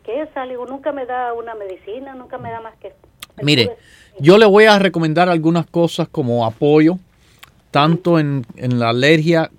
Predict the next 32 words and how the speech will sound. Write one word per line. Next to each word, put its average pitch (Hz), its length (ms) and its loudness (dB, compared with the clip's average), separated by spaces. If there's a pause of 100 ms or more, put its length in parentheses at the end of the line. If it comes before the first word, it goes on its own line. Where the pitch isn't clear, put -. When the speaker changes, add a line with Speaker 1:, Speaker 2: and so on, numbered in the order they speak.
(100)
Speaker 2:
como 123 500 -2
a 110 180 -2
la 110 140 -4
situación, 131 840 -4 (720)
eh, 104 1000 -2
de 120 140 0
la 113 80 0
migraña, 117 680 -2 (220)
para 110 200 -4
que 110 120 -8
le 107 140 -4
dé 127 360 -2
cierta 123 480 -6
ayuda. 104 440 -4 (440)
Me 135 80 0
empieza 196 560 2
con 170 220 0
el 131 100 -2
básico, 151 640 2
que 131 100 -6
es 120 60 -4
muy 113 180 0
importante. 143 680 -4
El 110 80 -4
básico 240 640 4
para 185 320 0
todo 202 480 0
y 175 180 2
en 147 220 -2
la 139 120 2
alergia 190 460 0
también, 156 840 -2